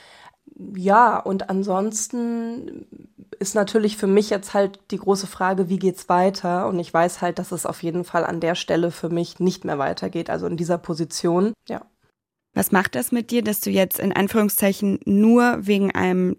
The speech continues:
Speaker 2: doofen Chef, der dir das Leben auf der Arbeit irgendwie schwer macht,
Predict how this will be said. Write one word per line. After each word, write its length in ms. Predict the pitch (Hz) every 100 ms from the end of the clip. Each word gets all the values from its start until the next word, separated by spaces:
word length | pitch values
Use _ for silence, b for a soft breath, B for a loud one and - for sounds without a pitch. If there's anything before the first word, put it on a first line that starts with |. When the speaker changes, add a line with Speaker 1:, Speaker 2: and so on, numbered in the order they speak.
| -
Speaker 2:
doofen 340 | 220 226 226
Chef, 340 | - 208 214
der 160 | - 190
dir 140 | 190
das 220 | 180 180 -
Leben 380 | 202 208 202
auf 180 | - 190
der 160 | 190 -
Arbeit 280 | 180 190 -
irgendwie 360 | 190 190 185
schwer 440 | - - 180 202 220
macht, 480 | 208 202 - -